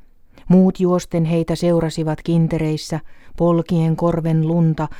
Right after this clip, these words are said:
joka juoksusta tuiskahteli ympäri. Mutta Impivaaran aholla, hohtavan kiukaan lähellä,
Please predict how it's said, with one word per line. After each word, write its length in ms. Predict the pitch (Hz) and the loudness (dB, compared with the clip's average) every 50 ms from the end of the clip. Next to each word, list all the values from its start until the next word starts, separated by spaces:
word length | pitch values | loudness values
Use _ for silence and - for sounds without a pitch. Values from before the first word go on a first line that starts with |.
| - - | -4 -2
joka 180 | 165 160 - 160 | -2 0 0 0
juoksusta 540 | 156 160 160 156 - - 156 - - - 147 | 2 2 2 0 0 -4 -10 -8 -8 -8 -6
tuiskahteli 720 | - 156 156 151 - - 147 139 - - 160 147 147 160 160 | -4 -4 -4 -4 -6 -8 -10 -10 -8 -8 -6 -6 -4 -4 -4
ympäri. 440 | 151 147 147 143 135 147 143 156 151 - - - - _ _ - _ _ - - - - - - - - - - - - - - - - - - - - - - _ - - - - - _ _ - - _ - - - - - - | -2 -2 -2 -2 -4 -6 -10 -12 -14 -16 -20 -20 -20 _ _ -20 _ _ -20 -20 -20 -20 -20 -20 -20 -20 -20 -20 -20 -20 -20 -20 -20 -20 -20 -20 -20 -20 -20 -20 _ -20 -20 -20 -20 -20 _ _ -20 -20 _ -20 -20 -20 -20 -6 -4
Mutta 240 | 160 156 - - 165 170 | -4 -4 -4 -6 -4 4
Impivaaran 720 | 202 226 240 - 175 160 151 156 156 156 156 151 165 180 | 6 6 6 6 6 2 0 0 -2 0 0 -2 0 -2
aholla, 440 | 180 170 170 175 160 156 151 151 151 - - - - - - - - - - - - - | -2 -2 -2 0 0 0 -2 -4 -6 -8 -14 -20 -20 -20 -20 -20 -20 -20 -20 -20 -4 -2
hohtavan 560 | 180 190 180 - - - 180 175 175 170 170 | -2 0 0 -4 -6 -4 -2 0 0 0 0
kiukaan 600 | 165 190 196 196 185 - - 156 151 151 151 151 | 0 2 2 2 0 0 -4 -4 -2 -2 -2 -2
lähellä, 480 | 160 175 165 170 170 160 151 156 156 | -2 -4 -2 -2 -2 -2 -2 -4 -6